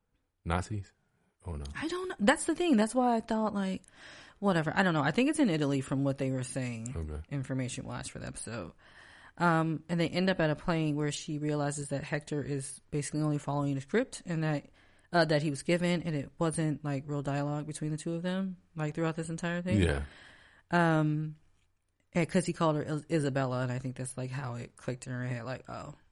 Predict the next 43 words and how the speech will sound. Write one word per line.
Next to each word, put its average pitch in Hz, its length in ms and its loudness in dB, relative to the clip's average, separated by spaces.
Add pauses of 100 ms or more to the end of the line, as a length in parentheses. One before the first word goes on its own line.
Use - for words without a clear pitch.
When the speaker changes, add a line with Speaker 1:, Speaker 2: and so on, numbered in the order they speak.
(100)
Speaker 2:
he's 131 140 -8
following, 127 440 -8
like, - 220 -14 (240)
a 143 80 -8
script - 340 -8
at 131 100 -12
this - 140 -16
point." 135 340 -8
Speaker 1:
Mm-hmm. 80 260 0 (160)
Speaker 2:
Um, 156 240 4
and 139 100 0
his 180 200 2
name 139 260 2
now 143 320 4
is 131 340 -2 (140)
Ettore. 143 520 -4
Did 208 80 -6 (680)
I - 20 -16
Speaker 1:
All - 100 -10
right. 156 100 0
Speaker 2:
pronounce 170 280 -4
it 196 40 -6
right? 202 160 -6 (640)
Um, 160 500 4
and 160 160 2
Speaker 1:
Okay. 156 40 2
Speaker 2:
then 147 500 2
as 147 240 0
this 147 340 -4 (100)
starts 143 320 0
to 151 60 -6
come 139 200 -2
to 135 180 -6
an 127 60 -2
end, 135 240 -2
she 135 400 -6
ends 135 160 -8
up - 100 -12
shooting - 280 -12
herself 127 340 -12
in 135 80 -14
the 135 40 -8
head - 200 -12